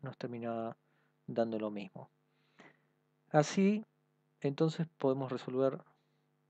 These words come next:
este problema, aunque ya lo hemos dicho,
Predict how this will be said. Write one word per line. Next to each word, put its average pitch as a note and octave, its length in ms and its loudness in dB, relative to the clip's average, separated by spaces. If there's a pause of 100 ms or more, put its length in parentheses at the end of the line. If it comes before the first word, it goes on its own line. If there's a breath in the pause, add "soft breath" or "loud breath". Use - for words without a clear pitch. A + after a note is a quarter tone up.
(1080)
este D3+ 220 0
problema, E3 440 4
aunque C3+ 400 2
ya D3+ 180 4
lo D3+ 80 6
hemos C#3+ 220 2
dicho, - 400 -4